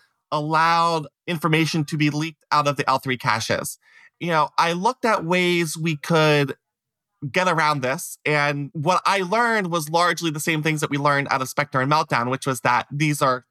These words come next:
fatal C P U problems. We can't really work around them. We came up with some workarounds that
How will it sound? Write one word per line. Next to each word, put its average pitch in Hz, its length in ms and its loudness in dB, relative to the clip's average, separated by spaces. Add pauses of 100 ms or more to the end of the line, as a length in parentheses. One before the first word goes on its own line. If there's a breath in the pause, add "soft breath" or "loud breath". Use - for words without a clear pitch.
(280)
fatal 180 260 2
C 160 180 -6
P 151 180 -6
U 160 100 2
problems. 139 680 0
We 139 220 -4
can't 170 400 -2
really 151 400 0
work 139 240 0
around 139 300 2
them. 139 340 0 (320 loud breath)
We 151 100 4
came 190 220 2
up 180 140 2
with 175 160 -6
some 147 160 -2
workarounds 147 920 0
that 135 280 2